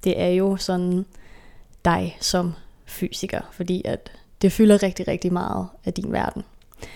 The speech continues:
Men jeg har en idé om, at man måske oplever verden som fysiker på en helt anden måde, end jeg for eksempel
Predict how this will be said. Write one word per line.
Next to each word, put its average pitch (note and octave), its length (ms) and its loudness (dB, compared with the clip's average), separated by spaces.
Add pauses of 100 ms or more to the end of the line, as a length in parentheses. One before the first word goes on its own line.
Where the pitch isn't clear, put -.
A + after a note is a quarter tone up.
(400)
Men F#3 140 4
jeg G3 120 6
har A#3 120 4
en A#3+ 220 2
idé C4 180 0
om, G3+ 240 0
at G3 140 2
man G3 180 6
måske G#3+ 500 0 (500)
oplever G#3 640 2 (220)
verden F#3 640 0 (560)
som F3+ 600 -2 (480)
fysiker - 520 -2
på - 160 0
en F#3+ 100 8
helt A#3 220 4
anden G3+ 180 4
måde, F#3+ 260 2
end F#3 160 0
jeg G#3+ 160 0
for - 120 -2
eksempel F3+ 580 -2